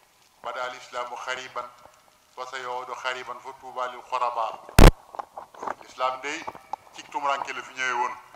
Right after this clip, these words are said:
Mbooloo mu néew, mu néew doole. Wante day dem na ba am doole. Waaye mel na nag dana delluwaat ba néew doole. Waaye su boobaa itam nag ñi, ñi, ñi, ñi néew doole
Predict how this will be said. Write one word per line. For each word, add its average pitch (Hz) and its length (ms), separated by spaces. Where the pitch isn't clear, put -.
Mbooloo 131 320
mu 131 140
néew, 160 240
mu 139 80
néew 160 240
doole. 127 260
Wante 131 380
day 160 220
dem 131 200
na 131 100
ba 143 180
am 165 180
doole. 139 280
Waaye 135 280
mel 139 180
na 135 220
nag 139 160
dana 143 220
delluwaat 139 460
ba 131 100
néew 143 300
doole. 123 260
Waaye 131 220
su 139 140
boobaa 131 360
itam 139 260
nag 127 140
ñi, 147 260
ñi, 156 340
ñi, 156 360
ñi 151 200
néew 170 300
doole 143 280